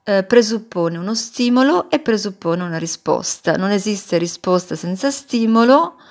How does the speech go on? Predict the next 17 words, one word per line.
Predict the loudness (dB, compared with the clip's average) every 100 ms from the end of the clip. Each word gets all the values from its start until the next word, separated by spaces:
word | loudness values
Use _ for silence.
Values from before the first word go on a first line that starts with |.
| -20 -20 -20 -20 _
e | -2
ci | 0 -2
de-, | 0 2 4 4 4
e, | 4
e | 4
qualsiasi | 2 0 0 -2 0 -2
tipo | -2 -2
di | 0
stimolo | -2 -2 -6 -2 2 2 2 -6 -20 -2
causa | 0 2 0 -4 -6
una | -8 -8 -8
risposta, | -8 -8 -8 -8 -8 -6
come | -2 -2
se | 0 -4 -2
tutti | -2 -2 -4 -4
gli |
individui, | -2 0 2 2 2 2 0 0